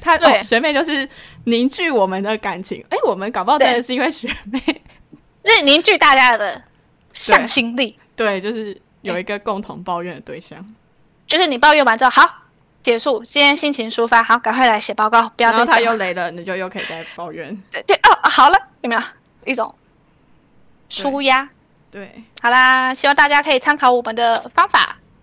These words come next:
Speaker 1: 如果你喜欢我们的 podcast 的话，记得去追踪我们的 Instagram。然后如果你是用 Apple 听的话，可以帮我们评个分、留个言，我们都会去看。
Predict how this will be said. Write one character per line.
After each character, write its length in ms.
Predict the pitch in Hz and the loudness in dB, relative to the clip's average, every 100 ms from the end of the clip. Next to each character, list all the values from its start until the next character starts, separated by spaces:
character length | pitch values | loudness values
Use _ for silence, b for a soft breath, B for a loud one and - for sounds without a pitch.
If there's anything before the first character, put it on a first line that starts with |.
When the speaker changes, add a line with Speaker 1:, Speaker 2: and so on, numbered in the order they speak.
| _ _ _ b b | _ _ _ b b
Speaker 1:
如 100 | 214 | -6
果 140 | 233 226 | -2 -2
你 100 | 208 | -2
喜 160 | - | -8
欢 160 | 180 175 | -6 -6
我 60 | 160 | -8
们 120 | - | -14
的 100 | - | -16
podcast 400 | - 170 196 180 | -14 -12 -10 -12
的 100 | - | -10
话， 320 | 185 170 160 - | -10 -10 -14 -18
记 140 | - | -12
得 80 | 165 | -12
去 120 | 170 175 | -12 -12
追 120 | 156 | -12
踪 100 | 170 | -14
我 40 | |
们 80 | - | -16
的 80 | - | -18
Instagram。 540 | 175 185 165 151 104 - b b b | -16 -14 -12 -10 -12 -16 b b b
然 100 | - | -16
后 40 | 139 | -12
如 80 | 190 | -8
果 80 | 220 | -8
你 80 | |
是 140 | 175 220 | -6 -4
用 80 | 220 | -2
Apple 320 | 233 233 185 | -2 -4 -6
听 120 | 208 | -8
的 140 | 180 | -12
话， 420 | 180 190 160 - - b b b - | -8 -6 -6 -10 -16 b b b -16
可 120 | 180 | -12
以 260 | 165 147 _ | -10 -12 _
帮 120 | 170 | -10
我 60 | 185 | -10
们 220 | 123 120 | -10 -12
评 160 | - 160 | -12 -10
个 100 | 175 | -8
分、 400 | 190 190 190 196 | -4 -2 -2 -4
留 120 | 170 | -8
个 80 | 170 | -10
言， 400 | 165 - 117 120 - | -12 -12 -12 -14 -18
我 40 | |
们 80 | 156 | -14
都 100 | 131 | -10
会 100 | 175 | -10
去 80 | 202 | -8
看。 520 | 220 190 170 - | -4 -4 -6 -10